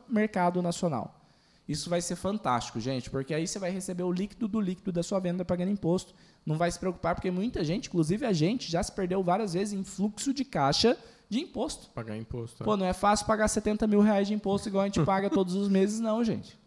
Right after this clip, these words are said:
Speaker 2: E chega tudo de uma vez só, né? Tudo
Speaker 1: Ixi.
Speaker 2: no mesmo dia.
Speaker 1: É, e você vende um mês pra pagar no mês que vem, dia vinte, daí você já usou o dinheiro ou nem caiu o dinheiro ainda.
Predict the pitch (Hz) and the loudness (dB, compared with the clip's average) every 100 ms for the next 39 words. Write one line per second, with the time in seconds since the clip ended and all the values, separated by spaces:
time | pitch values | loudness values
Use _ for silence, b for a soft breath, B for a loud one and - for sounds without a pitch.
0 | - 123 - 123 135 - 131 147 147 175 | -8 -4 0 2 0 0 2 2 2 0
1 | - 277 262 220 254 151 156 165 160 156 | 0 -2 0 -2 -2 2 4 4 2 0
2 | 196 220 202 151 175 180 147 - 202 170 | -2 -2 -2 0 2 2 0 -2 -2 0
3 | 185 247 269 233 208 254 294 277 233 226 | -2 0 0 2 0 -2 -4 -4 -2 -2
4 | 233 220 226 247 208 214 233 233 226 185 | -2 -4 -4 -2 -2 0 -2 -2 -2 -2
5 | 220 302 254 220 233 220 233 220 214 233 | -4 -4 -2 0 0 0 2 2 2 2
6 | 208 220 202 285 233 214 233 247 226 226 | 2 4 4 4 4 4 2 0 2 2
7 | 208 220 214 214 196 220 311 349 | 2 2 4 4 6 6 4 0